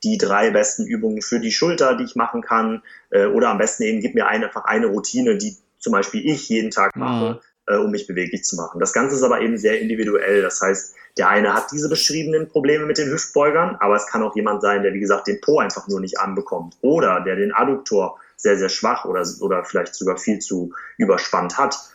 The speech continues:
Speaker 1: oder aber der die Brustwirbelsäule einfach nicht aufrichten kann und deswegen der untere Rücken nicht, ähm, richtig funktioniert. Das heißt, es sind schon ein paar mehr Variablen da im Spiel.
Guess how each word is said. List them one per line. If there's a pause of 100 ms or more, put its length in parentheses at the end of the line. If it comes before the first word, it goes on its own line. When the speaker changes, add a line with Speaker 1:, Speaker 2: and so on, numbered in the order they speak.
(120)
Speaker 1:
oder
aber
der
die
Brustwirbelsäule
einfach
nicht
aufrichten
kann
und
deswegen
der
untere
Rücken (100)
nicht,
ähm,
richtig
funktioniert.
Das
heißt,
es
sind
schon
ein
paar
mehr
Variablen
da
im
Spiel.